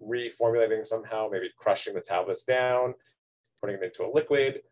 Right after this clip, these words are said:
or changing the dose and making a new capsule, um, or changing the dosage form entirely, meaning instead of it being orally taken,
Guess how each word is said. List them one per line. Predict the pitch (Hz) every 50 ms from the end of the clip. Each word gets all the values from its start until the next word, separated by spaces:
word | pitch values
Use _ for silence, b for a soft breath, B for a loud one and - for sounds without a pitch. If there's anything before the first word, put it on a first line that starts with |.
| _ _
or | - - 95 95 95 90
changing | - - - 98 95 - 95 95
the | 90
dose | - 101 104 107 - -
and | - - - _ _ _ _ -
making | 92 92 - - -
a |
new | - - -
capsule, | - - 123 123 - - - 120 120 120 - b b b b _ _ 95
um, | 98 95 95 95 95 95 95 92 - _ _ _ _
or | - 113 113
changing | - 113 117 117 123 117
the | 110
dosage | 110 110 110 107 104 101 - - -
form | _ 123 123 123 117 110
entirely, | 107 104 - - 127 131 120 104 95 92 92
meaning | 98 95 95 92 95 - _ _ _
instead | - - - - 110 107
of | 104
it | 107 104 - - - _ -
being | 104 98 98 - -
orally | - 156 170 160 131 110 110 104 107 104 - _ _ _
taken, | - - 104 95 - 101 101 113